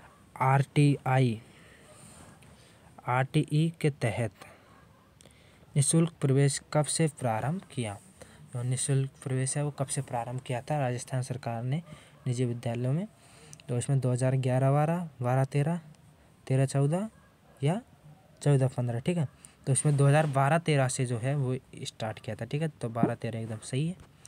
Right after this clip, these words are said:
फिर आगे चलते हैं, वर्षा जल एकत्रित करने के लिए बनाया गया हौद क्या कहलाता है? तो वर्षा का जल है, उसको एकत्रित करते हैं, वर्षा के पानी को, उसका हौद क्या कहलाता है?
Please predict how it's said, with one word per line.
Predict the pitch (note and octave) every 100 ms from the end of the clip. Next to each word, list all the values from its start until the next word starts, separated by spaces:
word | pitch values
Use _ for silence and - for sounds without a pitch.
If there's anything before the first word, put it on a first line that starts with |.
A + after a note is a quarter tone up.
| - - - -
फिर | C3
आगे | B2+ B2+ C3+
चलते | C3+ B2+ C#3
हैं, | D3 F#3+ - _ - _ - - _ - - - - - - - -
वर्षा | C#3 - E3
जल | D3 D3 D3 - C#3
एकत्रित | C3 B2+ C#3+ C#3+
करने | - B2 C3
के | C3
लिए | C3+ C3+
बनाया | A#2+ A#2 A#2+ B2+
गया | B2 B2
हौद | A2+ A#2 B2+ -
क्या | C3+ A#2
कहलाता | A#2 G#2+ - G#2+
है? | G#2 - - - - - -
तो | A2+ A2
वर्षा | A#2+ - B2+
का | C3
जल | C3 B2+
है, | C3 C3 - -
उसको | C3+ C3
एकत्रित | A#2+ A#2+ - B2+
करते | B2 A#2 C#3
हैं, | C3
वर्षा | B2+ -
के | B2+
पानी | C3 B2 B2+
को, | C3
उसका | - C3
हौद | - B2+ -
क्या | C3
कहलाता | A#2+ A2 A2 - A2
है? | G#2